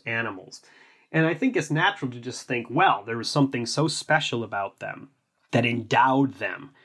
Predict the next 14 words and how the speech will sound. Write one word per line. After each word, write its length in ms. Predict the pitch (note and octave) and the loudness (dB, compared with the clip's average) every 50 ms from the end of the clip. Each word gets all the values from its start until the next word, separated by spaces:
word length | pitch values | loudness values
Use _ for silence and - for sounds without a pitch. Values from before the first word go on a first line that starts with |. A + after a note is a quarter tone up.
| _ _ _ _ _ _ _ _ - | _ _ _ _ _ _ _ _ -4
to 180 | - - A#2+ | 0 0 2
just 240 | G#2+ A2 G2+ - - | 2 0 -2 -2 0
take 300 | - - - D3 C#3+ C#3+ | 0 2 4 4 4 4
over 280 | C#3+ B2+ B2+ A#2 A#2+ A2 | 4 2 2 0 -2 -6
the 100 | G#2+ G2+ | -6 -6
world 460 | G2 G2 G2+ G2+ G2 F#2 F2 F2+ F2+ | -8 -8 -8 -8 -8 -8 -10 -12 -14
as 120 | F#2+ F#2 | -12 -8
soon 340 | - - - - D3 D3 C3+ | -6 -4 2 6 8 8 8
as 140 | B2 A#2 A2 | 6 4 2
they 160 | - A#2 A2+ | 2 2 2
originated. 640 | G#2+ G2 G2 G#2 G2+ - G#2 F#2+ F2+ F2 F#2 - G2 | 2 0 -2 -6 -8 -8 -10 -10 -12 -12 -12 -8 -4
They 120 | C#3 C3+ | -2 -2
were 140 | A#2+ A2+ G#2+ | -2 -4 -6
the 160 | G2 G2 F#2 | -8 -12 -14